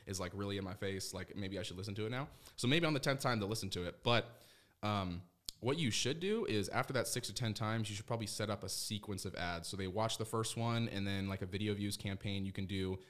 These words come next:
If they watch seventy-five percent of the first video, then they'll see the fir-, the next video, like, on Facebook and stuff like that. Um, YouTube, you can also do sequencing like that, if, where it's if they watch a particular percentage, you can follow up with the next one.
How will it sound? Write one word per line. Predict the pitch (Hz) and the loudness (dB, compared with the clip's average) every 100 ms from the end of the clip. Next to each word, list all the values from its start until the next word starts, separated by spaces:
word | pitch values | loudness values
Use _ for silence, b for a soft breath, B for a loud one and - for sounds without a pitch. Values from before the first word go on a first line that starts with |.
| B | B
If | B 113 | B 2
they | 110 | 2
watch | 104 127 - - | 4 2 2 0
seventy-five | - 110 120 117 117 117 | 0 2 0 0 0 0
percent | 107 - 110 | 0 0 0
of | - | -2
the | 117 | -4
first | 110 113 127 | -4 -2 -2
video, | 135 156 165 165 - | 0 0 0 -4 -8
then | 101 104 | 0 2
they'll | 104 98 | 2 0
see | - 98 | 0 -2
the | |
fir-, | 90 101 - | -2 -6 -4
the | 92 | -4
next | 90 90 - | -2 -2 -4
video, | 85 82 80 - - - | -6 -6 -6 -8 -10 -8
like, | 95 | -4
on | 92 | -4
Facebook | 92 87 87 85 | -4 -6 -8 -8
and | 87 | -10
stuff | - - | -10 -8
like | 87 | -8
that. | 90 - B B B | -6 -8 B B B
Um, | 92 95 | 0 0
YouTube, | - 113 139 127 110 | 0 -2 2 2 2
you | |
can | 104 | 0
also | 101 95 | 0 -2
do | 92 | -2
sequencing | 92 95 90 92 90 | -4 -4 -4 -4 -4
like | 87 85 | -4 -4
that, | 90 | -4
if, | 95 | -4
where | 95 | -4
it's | 87 | -6
if | 95 | -6
they | 92 | -4
watch | 90 95 90 | -2 -2 -2
a | 87 | -4
particular | - 95 82 | -8 -8 -8
percentage, | 95 107 147 156 151 B B B | -4 -2 2 0 -2 B B B
you | 104 | -6
can | 95 | -2
follow | 98 95 92 | 0 2 0
up | |
with | - | -4
the | 90 | -4
next | 101 107 | -2 -2
one. | 120 120 | -2 -2